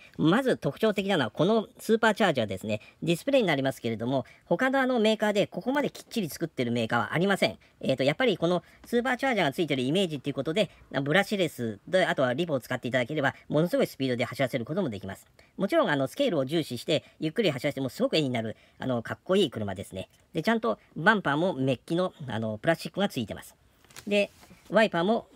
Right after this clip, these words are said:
プラスチックのメッキですね。で、サイドミラーもメッキのプラスチックで、こういうところがポイントが高いですね。で、あとやっぱ狭小がこだわってるのは、このホイールとかもテカテカのメッキで、あの、えー、半メッキとかじゃなくて、もう、えー、顔が映るんじゃないかっていうくらいのメッキになってます。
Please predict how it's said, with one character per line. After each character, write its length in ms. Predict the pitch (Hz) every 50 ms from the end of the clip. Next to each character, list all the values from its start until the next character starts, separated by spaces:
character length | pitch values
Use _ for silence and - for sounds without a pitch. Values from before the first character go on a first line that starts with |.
| - - - _ _ _ - - - -
プ 60 | - 143
ラ 100 | 151 139
ス 40 |
チ 60 | - 156
ッ 40 | -
ク 100 | - 139
の 160 | 170 170 131 -
メ 100 | 117 107
ッ 60 | -
キ 100 | - 107
で 80 | 101 -
す 80 | -
ね。 140 | 90 92 - _ _ _ _ _ -
で、 80 | 165
サ 140 | - 208 208
イ 60 | 220
ド 80 | 226 226
ミ 80 | 233
ラ 80 | 208 156
ー 20 |
も 80 | 123 110
メ 160 | 113 123 127
ッ 40 | 117
キ 140 | - - 147
の 80 | 165
プ 80 | 160 -
ラ 100 | 139 127
ス 40 | -
チ 60 | 127
ッ 20 |
ク 80 | - 104
で、 80 | 104 -
こ 140 | - 220
う 20 | 240
い 40 | 233
う 20 |
と 60 | 240
こ 60 | 220
ろ 60 | 170 131
が 20 |
ポ 120 | - 139
イ 20 | 135
ン 40 | 123
ト 60 | 123
が 80 | 120
高 160 | 117 113 120 117
い 60 | 101
で 80 | 82
す 80 | - -
ね。 140 | - 90 - - - - - -
で、 200 | - 190 190 - - - - - - -
あ 80 | 269
と 80 | 277 269
や 60 | 240
っ 40 | 226
ぱ 80 | 196
狭 220 | 175 - 254 277 262
小 140 | 285 277 269
が 100 | 269 262
こ 100 | - 233
だ 80 | 254
わ 60 | 269
っ 40 | 269
て 80 | - 226
る 60 | 175
の 80 | 147 123
は、 60 | 120
こ 100 | - 135
の 200 | 143 143 135 143 -
ホ 200 | - - - 220
イ 40 | 240
ー 20 | 247
ル 60 | 233
と 80 | 247
か 100 | 214 175
も 180 | 139 135 131 - - _ _ _
テ 80 | - 247
カ 100 | - 233
テ 80 | 226 220
カ 80 | 233
の 80 | 233 233
メ 120 | 220 214
ッ 100 | 202 -
キ 120 | - 208 208
で、 180 | 226 226 - -
あ 80 | - 139
の、 300 | 135 131 127 123 123 - - _ - - _ _
え 320 | - - 135 131 135 131 127
ー、 40 | 123
半 160 | - 226 247
メ 80 | 247 262
ッ 40 | 254
キ 100 | 285 -
と 60 | -
か 80 | 135
じ 60 | 117 120
ゃ 40 |
な 80 | 117 113
く 100 | - -
て、 160 | - - 131
も 160 | 131 131 120
う、 40 | 110 - _ _ _ _ _ -
え 140 | - 127 123
ー、 20 |
顔 180 | 117 - - 247
が 80 | 240
映 120 | 220 - 277
る 40 | 262
ん 20 | 196
じ 40 | 156
ゃ 40 |
な 60 | 127 123
い 40 |
か 80 | 117 120
っ 40 | -
て 100 | - 120
い 40 | 107
う 20 |
く 60 | - 123
ら 60 | 120
い 60 | 120
の 80 | 147 151
メ 180 | 135 135 131
ッ 60 | 117
キ 80 | - -
に 80 | 139 135
な 60 | 131
っ 40 | -
て 60 | -
ま 80 | -
す。 100 | - -